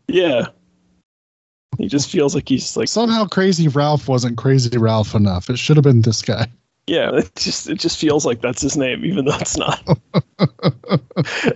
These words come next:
Speaker 1: should point that out to people
Speaker 2: Uh.
Speaker 1: that I don't, I don't believe he is Crazy Ralph. I, I know. <laughs> I just feel like that's what I should call him. <sighs>
Speaker 2: Uh, yeah, I'm, I don't know. I wasn't a huge fan of this one either.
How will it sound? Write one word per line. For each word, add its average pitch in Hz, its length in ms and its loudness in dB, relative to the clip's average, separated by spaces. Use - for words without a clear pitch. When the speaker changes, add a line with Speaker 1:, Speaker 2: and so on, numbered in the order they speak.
Speaker 1:
should - 200 2
point 185 240 0
that 151 140 2
out 165 140 0
to 147 60 -6
people 143 300 4
Speaker 2:
Uh. 123 80 -2
Speaker 1:
that 127 80 -2
I 135 40 0
don't, 156 200 -2
I 143 60 0
don't 147 160 -2
believe 139 380 2
he 131 180 2
is 151 180 0
Crazy 117 320 -2
Ralph. 110 360 -4
I, - 260 -2
I 139 140 -2
know. 143 500 0
<laughs> - 60 -12
I - 60 2
just - 360 -4
feel 127 200 0
like 143 160 0
that's 151 200 -4
what 160 100 2
I 156 40 2
should - 200 -4
call - 340 -2
him. - 100 2
<sighs> 170 340 0
Speaker 2:
Uh, 135 420 2
yeah, 165 260 2
I'm, 185 380 4
I 165 200 0
don't 143 120 6
know. 117 80 6
I 113 120 4
wasn't 127 340 4
a - 20 6
huge 117 220 4
fan 110 180 4
of 107 60 4
this 107 180 0
one 107 100 4
either. 107 320 4